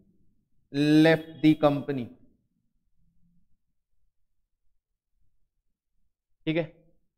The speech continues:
calculate the amount of expenses to be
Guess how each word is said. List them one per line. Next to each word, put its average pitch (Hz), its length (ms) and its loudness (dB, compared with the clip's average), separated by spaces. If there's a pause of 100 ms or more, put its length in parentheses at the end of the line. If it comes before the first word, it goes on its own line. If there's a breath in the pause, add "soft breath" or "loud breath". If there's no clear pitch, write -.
(3500)
calculate 190 600 8
the 220 120 2 (200)
amount 180 600 6 (100)
of 165 280 6 (180)
expenses 160 800 -6 (140)
to 156 80 0
be 147 240 4